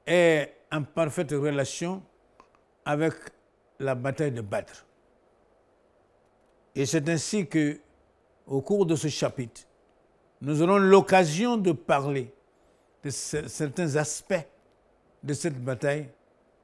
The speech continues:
qui a eu lieu d'ailleurs un dix-sept Ramadan de l'an deux de l'Hégire. Un dix-sept Ramadan de l'an deux de l'Hégire et qui correspond au quatre mars six cent vingt-quatre.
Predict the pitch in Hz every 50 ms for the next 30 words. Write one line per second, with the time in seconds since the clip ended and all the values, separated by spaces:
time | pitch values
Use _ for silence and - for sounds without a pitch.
0 | _ _ _ _ _ _ - 170 170 170 185 196 190 175 175 170 156 143 143 139
1 | 151 170 175 175 170 156 - - - _ _ _ _ _ _ _ _ _ _ _
2 | _ _ _ _ _ _ _ _ _ _ _ _ - 180 226 233 208 160 160 180
3 | 143 - 202 143 165 160 156 151 143 139 143 135 151 156 170 180 - - _ _
4 | _ _ _ _ _ _ _ 117 120 127 156 160 160 170 185 190 185 165 143 170
5 | 170 147 131 143 127 123 123 113 101 117 135 120 92 78 - _ _ _ _ _
6 | _ _ _ _ _ _ _ _ _ _ - - - - _ _ _ _ _ _
7 | _ - 151 170 170 143 135 143 - - 156 - - 131 123 117 117 117 107 123
8 | 131 147 139 - _ _ _ _ _ _ _ - 104 123 127 135 151 156 143 131
9 | 131 117 120 107 107 101 92 98 101 90 76 - _ _ _ _ _ _ _ _
10 | _ - 123 123 - 156 131 - 160 147 135 - 160 170 175 175 - _ _ _
11 | _ _ _ _ - 160 160 160 165 - 220 226 - - 160 156 165 180 175 151
12 | - - 160 151 - - - - - - - 214 208 151 - - 175 165 170 131
13 | 123 107 - 113 101 - -